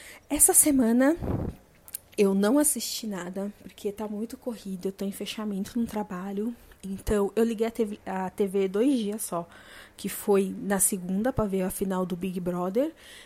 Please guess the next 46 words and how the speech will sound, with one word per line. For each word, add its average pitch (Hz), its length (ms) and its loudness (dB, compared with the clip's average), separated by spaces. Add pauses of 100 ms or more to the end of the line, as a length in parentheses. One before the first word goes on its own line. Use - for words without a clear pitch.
(240)
E 220 280 -2
depois, 214 580 -2
eu 226 60 0
nem 294 100 -2
consegui 302 380 -2
assistir 254 400 -4
o 226 40 -4
Mestre 208 360 -4
do 202 100 -6
Sabor. 190 380 -6
Depois 202 340 -2
eu 214 80 0
vi 208 100 -4
reprise 233 800 -2
um 247 120 2
outro 254 280 -4
dia. 185 420 -6 (280)
Então, 202 760 -6
eu 196 80 -8
não 208 140 -4
vi 226 160 -2
nada, 202 420 -4 (300)
mas 202 160 -2
tem 220 180 4
um, 208 200 -4
uma 202 240 -2
série 196 340 2
pra 196 140 -4
indicar 202 340 -4
que - 140 -6
é - 20 -2
muito 220 300 -2
legal, 202 340 -2
que 226 100 -8
tem 277 140 -2
um 294 80 0
pouco 277 240 -2
a - 20 -2
ver 214 140 0
com 214 180 -6
isso, 202 400 -4 (440)
que 226 100 -8
possa 226 340 -2
inspirar 214 540 -2
outras 220 340 -4
pessoas. 208 540 -6